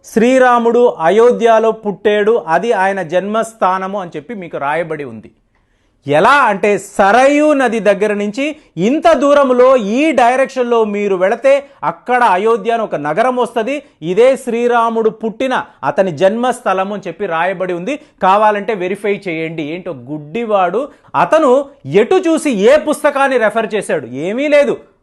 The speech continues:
అతని మెమరీ అలాంటిది. అంటే ఆ మెమరీలో ఆ శ్లోకముతో సహా చదవగలడు, మాట మాట చెప్పగలడు. మీరు ఊహించండి, మనకు కళ్ళు ఉన్నాయండి, కానీ మనం ఈ ప్రపంచాన్ని ఎలా చూస్తున్నాం? ఎంత గర్వంగా ఉంటాం, ఎంత అహంభావంతో ఉంటాం. So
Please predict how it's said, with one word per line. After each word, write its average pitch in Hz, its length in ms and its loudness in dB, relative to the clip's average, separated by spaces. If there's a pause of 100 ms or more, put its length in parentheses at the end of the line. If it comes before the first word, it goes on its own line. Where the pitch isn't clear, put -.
(300)
అతని 131 260 -8
మెమరీ 175 500 -2
అలాంటిది. 208 680 0
అంటే 165 160 -4
ఆ 185 80 2
మెమరీలో 247 760 -2 (200)
ఆ 131 60 -8
శ్లోకముతో 320 800 2
సహా 254 220 0
చదవగలడు, 190 680 -4 (200)
మాట 240 420 2
మాట 302 280 0 (180)
చెప్పగలడు. 170 500 -6
మీరు 147 180 -12
ఊహించండి, 196 640 -8 (180)
మనకు 175 220 -4
కళ్ళు 190 340 -2
ఉన్నాయండి, 240 560 -2 (220)
కానీ 185 160 -2
మనం 196 240 -4
ఈ 170 40 -6
ప్రపంచాన్ని 233 580 -2
ఎలా 208 320 2
చూస్తున్నాం? 240 320 -6 (220)
ఎంత 196 340 0
గర్వంగా 254 560 0
ఉంటాం, 214 420 -4
ఎంత 240 240 -6
అహంభావంతో 240 760 -2
ఉంటాం. 208 300 -6 (240)
So - 40 -6